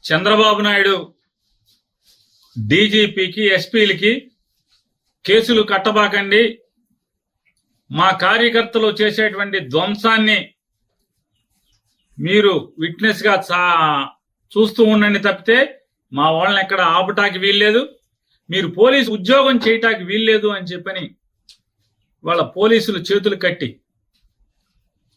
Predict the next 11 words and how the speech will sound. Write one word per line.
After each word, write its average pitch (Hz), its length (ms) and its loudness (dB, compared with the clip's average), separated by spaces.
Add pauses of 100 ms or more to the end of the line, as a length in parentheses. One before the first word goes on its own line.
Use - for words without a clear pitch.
ఈ 135 180 -2
ధ్వంస 175 220 -2 (100)
రచన 160 200 -4 (100)
చేస్తున్నారు. 110 440 -10 (1300)
ఈ 123 140 0
రాష్ట్రానికి 220 600 0 (100)
గతంలో 233 340 2 (160)
బీహార్ 233 400 2
ఎట్లా 226 180 -2 (120)
ఉండేదో, 220 320 0 (960)
లేదా 226 240 2